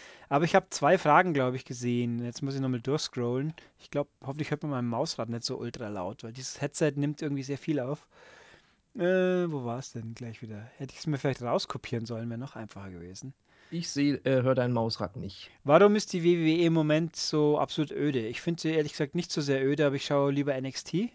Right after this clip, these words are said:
Speaker 1: Aber der Royal Rumble kommt nächste Woche, ich freu mich. Ähm, ach so, was für Retro-Freak? Ja, was hatte ich denn schon? Ich hatte Mad Max schon und Ex Machina hab ich dann behalten. Also die Auswahl war nicht schlecht. Danke. Ähm,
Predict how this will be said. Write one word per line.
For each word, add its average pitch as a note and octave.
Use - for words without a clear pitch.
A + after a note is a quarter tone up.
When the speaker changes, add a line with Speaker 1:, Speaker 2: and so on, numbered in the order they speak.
Speaker 1:
Aber C3
der C3
Royal B2+
Rumble C#3
kommt A2+
nächste G#2
Woche, F#2+
ich -
freu G#2
mich. D#3
Ähm, E3
ach D3
so, C3+
was E3
für -
Retro-Freak? D#3+
Ja, D3
was D3+
hatte E3
ich -
denn C3
schon? B2
Ich -
hatte D#3
Mad C#3
Max D3
schon C3
und C#3
Ex C#3
Machina D3+
hab C#3+
ich C#3
dann C3
behalten. B2+
Also A#2
die B2+
Auswahl B2
war G#2+
nicht A2
schlecht. -
Danke. C3+
Ähm, D#3+